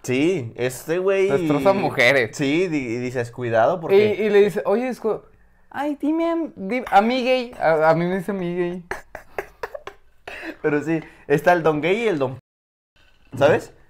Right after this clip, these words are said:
Speaker 1: O sea, el don gay es el señor.
Speaker 2: Sí, don gay, don gay.
Speaker 1: Como de,
Speaker 2: O
Speaker 1: sí.
Speaker 2: sea, es que es un señor que no
Speaker 1: Eh,
Speaker 2: parece gay.
Speaker 1: ajá,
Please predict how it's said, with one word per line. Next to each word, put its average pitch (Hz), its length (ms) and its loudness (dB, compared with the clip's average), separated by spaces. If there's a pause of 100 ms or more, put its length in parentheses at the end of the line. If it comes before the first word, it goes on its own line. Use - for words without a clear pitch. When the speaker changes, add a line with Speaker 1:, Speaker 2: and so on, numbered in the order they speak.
(120)
Speaker 1:
O 127 100 -8
sea, 151 120 4
el 147 80 0
don 143 180 0
gay 156 200 -4
es 170 300 -8
el 123 160 -10
señor. 113 400 -6 (200)
Speaker 2:
Sí, 220 220 -4
don 143 200 0
gay, 143 240 2
don 110 180 -2
gay. 107 200 -4
Speaker 1:
Como 110 240 -4
de, 95 160 -2
Speaker 2:
O - 20 -14
Speaker 1:
sí. 127 180 -4
Speaker 2:
sea, 135 160 6
es 127 80 0
que 139 120 0
es 131 100 -2
un 165 140 -6
señor 175 580 0
que - 140 -2
no 123 80 0
Speaker 1:
Eh, 117 40 -4
Speaker 2:
parece 165 300 -2
gay. 175 300 0
Speaker 1:
ajá, 135 560 0